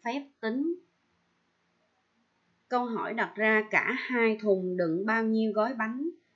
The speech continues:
thì các con sẽ thực hiện phép tính. Cộng ba mươi cộng hai mươi bằng năm mươi gói bánh.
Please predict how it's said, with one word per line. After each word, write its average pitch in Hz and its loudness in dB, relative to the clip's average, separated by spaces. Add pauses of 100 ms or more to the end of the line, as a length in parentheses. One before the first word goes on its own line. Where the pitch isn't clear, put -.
(140)
thì 196 4
các 254 -4
con 214 4
sẽ 247 -6
thực 190 -8
hiện 170 -2
phép 277 -6
tính. 285 0 (2000)
Cộng 156 0 (1600)
ba 254 4
mươi 240 -2 (320)
cộng 165 0
hai 240 0
mươi 233 0 (380)
bằng 185 2
năm 233 0
mươi 233 -2 (640)
gói 208 2
bánh. 233 -2